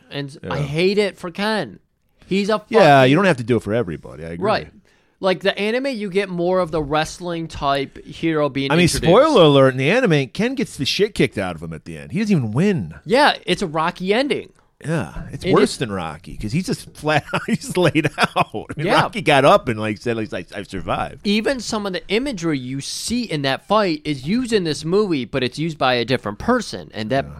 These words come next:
Speaker 1: really bothered me. It's like,
Speaker 2: Right.
Speaker 1: why are you fucking stealing? Actually, no, they still, okay, anyways. Um, but yeah, so th-, this is where we see that Ryukin is getting a visitor.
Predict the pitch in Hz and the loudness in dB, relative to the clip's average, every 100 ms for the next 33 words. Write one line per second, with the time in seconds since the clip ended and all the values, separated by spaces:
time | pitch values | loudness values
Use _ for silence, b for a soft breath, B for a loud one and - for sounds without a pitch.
0 | - 135 131 107 131 190 170 87 67 62 | -8 -4 -4 -4 -2 -2 -2 -8 -12 -18
1 | 90 104 98 107 117 139 156 139 139 135 | -16 -12 -12 -12 -12 -8 -8 -10 -8 -6
2 | 117 117 117 - 147 160 151 131 _ _ | -6 -8 -16 -14 -10 -8 -10 -12 _ _
3 | _ _ _ - 175 196 196 202 147 104 | _ _ _ -8 -6 -6 -10 -8 -8 -8
4 | 127 - - - 135 98 117 98 - B | -12 -12 -14 -8 -8 -8 -10 -10 -14 B
5 | B B B - 202 196 196 196 185 165 | B B B 2 6 6 6 6 2 -4
6 | - - - 156 190 185 165 143 165 156 | -12 -20 -18 -6 -4 0 0 0 -4 -4
7 | 208 180 208 202 190 170 170 160 147 156 | -4 -2 -2 -2 -8 -4 -2 -2 -4 -4
8 | 139 131 120 120 143 170 185 196 196 - | -2 0 0 0 0 0 -2 -4 -8 -12
9 | - 127 117 123 123 135 160 196 240 67 | -14 -12 -8 -8 -8 -8 -8 -8 -10 -14